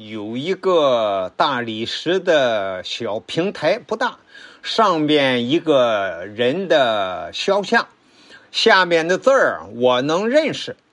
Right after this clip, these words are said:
上面写着约瑟夫·比萨这个人的名字。生卒年月呢是一九零八到一九七六，但是我到网上去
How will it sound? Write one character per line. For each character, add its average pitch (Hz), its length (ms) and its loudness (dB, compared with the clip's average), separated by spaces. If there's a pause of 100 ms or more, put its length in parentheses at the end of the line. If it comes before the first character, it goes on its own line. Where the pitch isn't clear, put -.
(320)
上 147 220 0
面 135 160 0
写 131 280 0
着 131 480 2
约 117 360 0
瑟 196 240 0
夫· 185 560 -4 (420)
比 247 160 4
萨 - 240 0 (380)
这 165 80 2
个 139 80 2
人 135 240 4
的 143 80 2
名 127 280 0
字。 139 140 2 (800)
生 240 480 0
卒 202 180 0
年 196 320 2
月 240 160 4
呢 165 320 0
是 135 580 0
一 196 240 -4
九 131 240 -4
零 160 300 -4
八 180 480 0
到 113 540 -2
一 135 420 -4
九 110 500 -10
七 - 280 -4
六， 233 240 0 (480)
但 127 240 -2
是 143 360 -2
我 117 220 -2
到 147 160 -2
网 110 260 -4
上 151 280 -6
去 123 500 -2